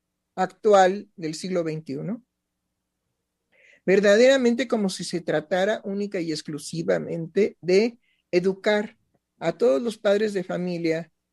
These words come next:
y a todo el universo, digamos, que constituimos este mundo.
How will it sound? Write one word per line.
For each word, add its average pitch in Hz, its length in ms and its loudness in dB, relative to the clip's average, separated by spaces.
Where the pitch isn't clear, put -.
y 160 80 2
a 170 160 2
todo 269 560 4
el 226 120 -4
universo, 185 600 -6
digamos, 165 440 -10
que - 120 -18
constituimos 156 840 -4
este 151 260 -4
mundo. 143 500 -4